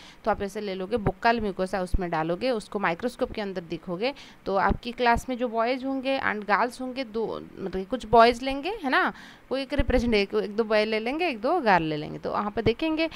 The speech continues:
तो एक, एक से डॉट सा structure आपको देखने को मिलेगा। द-, जो female है उसमें बार बॉडी present होते हैं, जो male है उनमें बार बॉडी present नहीं होते हैं, क्योंकि उनके एक ही एक्स chromosome है, वो functional है,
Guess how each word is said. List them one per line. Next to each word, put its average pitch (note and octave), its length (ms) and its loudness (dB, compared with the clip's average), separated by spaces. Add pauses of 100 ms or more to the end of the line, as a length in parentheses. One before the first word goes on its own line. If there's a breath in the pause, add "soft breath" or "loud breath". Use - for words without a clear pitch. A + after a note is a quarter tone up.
(260 loud breath)
तो - 80 -2
एक, D4 260 0
एक C4 360 0
से C4 120 -2
डॉट A3+ 420 4
सा C4 180 8
structure G#3+ 460 0
आपको G#3 200 4
देखने F#3 280 0
को F#3 100 0
मिलेगा। F#3 240 2
द-, G#3 100 -2
जो F3 280 2
female B3 440 4
है A3+ 80 6
उसमें G3+ 360 0
बार E3 200 8
बॉडी E3+ 180 2
present F#3+ 460 0
होते B3+ 220 2
हैं, A#3+ 140 0
जो G3+ 100 0
male E3 280 -2
है A#3+ 180 0
उनमें G3+ 280 -4
बार D#3 180 0
बॉडी E3+ 180 -6
present A3 360 -4
नहीं F#4 160 2
होते A3 220 -2
हैं, E3+ 100 -2
क्योंकि G#3 260 -10
उनके B3 240 -8
एक A#3+ 260 -2
ही C#4+ 60 -2
एक्स D4 180 -2
chromosome D4+ 400 -2
है, F4 100 0
वो F4 160 2
functional E3 560 -4
है, D3 100 -4